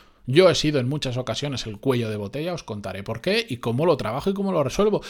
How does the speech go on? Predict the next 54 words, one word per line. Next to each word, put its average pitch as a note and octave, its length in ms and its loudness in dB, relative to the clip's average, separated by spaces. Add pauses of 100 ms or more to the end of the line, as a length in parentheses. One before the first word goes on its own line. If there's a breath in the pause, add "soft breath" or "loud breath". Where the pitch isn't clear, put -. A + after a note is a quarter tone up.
(160 loud breath)
Que B2+ 100 0
no F3+ 140 4
pasa E3+ 200 0
nada, F#3+ 220 2
que C#3+ 160 2
es F3+ 80 -2
normal, E3+ 520 0
¿eh? E3+ 240 -10 (200 loud breath)
A-, A#3 160 2
de A#2 260 -2
hecho, F#3 220 4
a C#3+ 80 6
medida A#2+ 240 0
que E3 100 -2
vamos D#3+ 240 0
resolviendo D#3 540 -2
cuellos A#2+ 300 -2
de C3 80 0
botella C3 400 0
uno B2 160 -4
tras B2 160 -4
otro F#3 200 -2
y A2+ 140 -2
otros C3+ 240 2
se - 80 -4
van A#2 180 -2
generando, E3+ 680 -2 (640 soft breath)
mm, G#2+ 240 -6 (140)
podemos F#2+ 320 -6
llegar G#2+ 200 -2
al A#2+ 120 0
punto B2+ 400 -2
en G#3+ 40 -2
que C#3+ 100 -6
seamos G3+ 300 0
nosotros D3 360 -2
los A2+ 100 -2
cuellos A#2 220 -2
de A#2+ 80 0
botella. A2+ 360 0
Y D#3 100 0
no G#3 120 2
pasa G#3+ 220 -2
absolutamente C3+ 440 -2
nada. C#3 120 0
No E3+ 100 2
significa F#3 540 0
per B2 120 0
se F3 180 0
que B2+ 100 0
lo B2 80 0
estemos B2+ 360 -4
haciendo A#2 400 -2
mal. G#2+ 220 -2